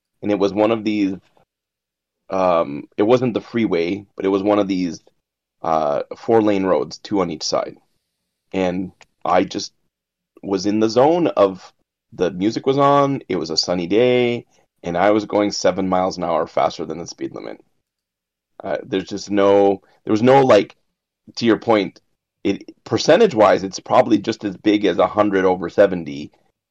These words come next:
uh, but practically, I didn't understand that I was really speeding because I wasn't passing anybody and nobody was passing me. Yet, I was speeding.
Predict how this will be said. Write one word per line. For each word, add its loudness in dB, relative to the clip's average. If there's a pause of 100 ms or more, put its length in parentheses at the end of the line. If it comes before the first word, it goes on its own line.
(100)
uh, 0
but 0 (720)
practically, 0 (340)
I 6
didn't 0
understand -6 (340)
that 0
I 2
was -4
really -10
speeding -2
because -6
I 2
wasn't -2
passing -2
anybody -6
and -4
nobody -4
was -4
passing -6
me. -12 (460)
Yet, 2 (360)
I -2
was -2
speeding. -14